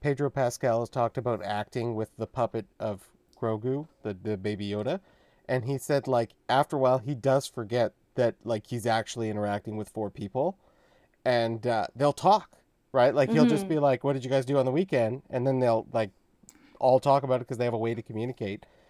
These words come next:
Speaker 1: And then he'll forget that he's not just talking to, like, a being with four minds.
Speaker 2: <laughs>
Speaker 1: Uh, because apparently a lot of puppeteers keep doing stuff in between 'cause it's easier to, like, just keep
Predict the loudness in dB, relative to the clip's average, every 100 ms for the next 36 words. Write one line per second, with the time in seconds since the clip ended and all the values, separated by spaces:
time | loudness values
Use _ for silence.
0 | _ 0 2 2 2 2 0 2 2 2
1 | -2 -4 -4 -2 -2 -4 -6 -4 -4 -4
2 | -4 -4 -6 -8 -8 -8 -8 -10 -8 -6
3 | -4 2 4 4 -2 -2 0 4 4 4
4 | 0 2 2 0 -4 -2 -2 4 6 6
5 | 4 -14 _ -4 -2 2 4 4 0 -2
6 | -2 2 4 6 6 4 0 0 -2 -4
7 | -4 -6 -12 -10 -10 -2 2 2 2 -2
8 | -2 0 0 -2 -14 _ _ _ _ -2
9 | -2 -2 -4 -4 -2 -2 -4 -8 -8 -8
10 | -6 -2 -2 0 0 -2 -8 -14 -12 -12